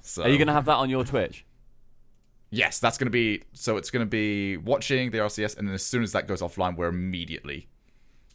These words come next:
Speaker 1: going into the, uh, the cooldown show.
Speaker 2: Oh, so sort of like a match of the day, sports center type thing of, "Let's have a look
Speaker 1: Yes.
Speaker 2: at these," just less polished.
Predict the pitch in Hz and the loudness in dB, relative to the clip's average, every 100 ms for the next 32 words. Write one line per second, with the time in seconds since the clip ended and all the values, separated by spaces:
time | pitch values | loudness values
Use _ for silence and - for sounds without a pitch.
0 | - - 90 82 80 78 - 73 76 76 | -20 -6 -2 -2 -4 -6 -8 -10 -6 -6
1 | 71 82 87 76 78 - 71 - 135 226 | -6 -8 -6 -6 -6 -4 -6 -4 -2 -2
2 | 190 196 170 170 - 143 120 123 117 113 | 0 -2 0 -2 0 -2 2 4 6 4
3 | 110 104 - - 120 104 - - 107 95 | 2 0 -4 -2 0 0 -4 -2 -2 0
4 | 104 95 90 - 104 - 110 98 95 95 | 2 2 2 0 0 0 -2 -2 0 -2
5 | 85 147 135 135 107 101 92 95 90 - | 0 -2 4 4 4 2 2 0 -2 -10
6 | - - 123 113 107 - 101 95 98 - | -14 -4 -2 2 2 2 0 0 -2 -4